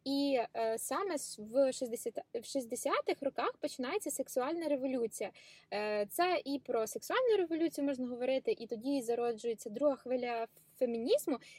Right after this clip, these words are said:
І, до речі, саме в тисяча дев'ятсот шістдесят третьому році, ем, коли і відбуваються події з Бет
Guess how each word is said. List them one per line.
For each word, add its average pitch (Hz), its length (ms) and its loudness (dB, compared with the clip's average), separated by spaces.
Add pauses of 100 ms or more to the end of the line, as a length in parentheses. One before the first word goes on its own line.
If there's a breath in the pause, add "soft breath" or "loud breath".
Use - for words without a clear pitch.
(120 loud breath)
І, 262 80 -2
до 277 140 6
речі, 285 400 2
саме 285 520 0
в 214 60 -8
тисяча - 360 -4
дев'ятсот 240 340 0
шістдесят 226 460 -4
третьому 247 480 -4
році, 269 520 2 (440 loud breath)
ем, 208 760 -2
коли 294 420 6 (100)
і 262 100 0
відбуваються 254 640 2
події 233 580 0
з 208 100 -6
Бет 214 340 -2